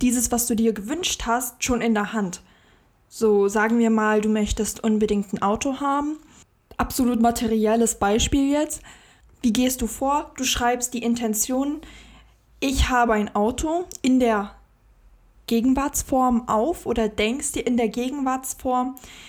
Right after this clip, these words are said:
„Ich habe ein Auto“. Ist meistens so ein „Ich bin“ oder „Ich habe“, whatever, halt, dass es wirklich in der Gegenwart abgespielt wird, so. Und dann fängst du an, diese Frequenz anzunehmen.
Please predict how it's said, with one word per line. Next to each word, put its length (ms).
„Ich 280
habe 220
ein 200
Auto“. 420
Ist 200
meistens 440
so 120
ein 320
„Ich 260
bin“ 320
oder 380
„Ich 260
habe“, 480
whatever, 640
halt, 300
dass 140
es 120
wirklich 260
in 80
der 120
Gegenwart 680
abgespielt 680
wird, 200
so. 320
Und 220
dann 180
fängst 360
du 80
an, 280
diese 680
Frequenz 920
anzunehmen. 800